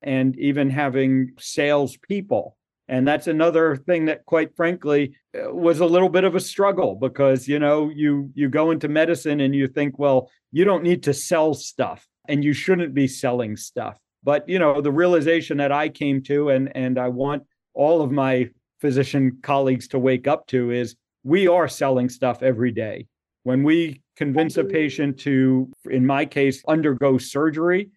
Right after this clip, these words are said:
that's an idea that we're selling them, selling them on. If we're prescribing a medication and expecting our patients to take it, we're selling them on that. And yes,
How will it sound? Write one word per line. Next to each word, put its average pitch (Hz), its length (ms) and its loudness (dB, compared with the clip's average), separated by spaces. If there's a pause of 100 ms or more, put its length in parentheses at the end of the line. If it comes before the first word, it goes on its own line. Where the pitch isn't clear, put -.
that's 127 380 -6
an 147 100 -2
idea 147 380 0
that 143 140 -2
we're 147 140 0
selling 147 500 0
them, 117 320 -4 (380)
selling 151 520 0
them 113 240 -4
on. 101 440 -12 (200)
If 127 160 -4
we're 143 160 0
prescribing 143 680 -2
a 147 40 -2
medication 151 720 0
and 120 140 -4
expecting 127 560 -4
our 127 160 0
patients 131 440 -4
to 107 100 -10
take 156 300 -8
it, 110 140 -8 (280)
we're 156 160 2
selling 160 540 0
them 107 300 -4
on 107 300 -4
that. 95 240 -12 (640)
And 135 300 -2 (380)
yes, 170 720 -2